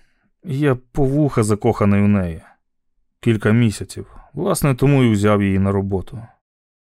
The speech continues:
У галереї задосить людей, але я хотів зблизитись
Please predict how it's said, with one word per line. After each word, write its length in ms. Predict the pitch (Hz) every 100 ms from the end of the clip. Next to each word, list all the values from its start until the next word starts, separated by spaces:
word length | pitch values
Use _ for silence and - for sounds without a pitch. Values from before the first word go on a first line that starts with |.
| _ _ _ _ -
У 80 |
галереї 540 | 113 120 135 156 156 147
задосить 520 | 156 175 208 127 110
людей, 320 | 113 110 101
але 200 | 110 143
я 140 | 160 165
хотів 320 | 160 160 147
зблизитись 840 | 135 156 170 104 87 - - -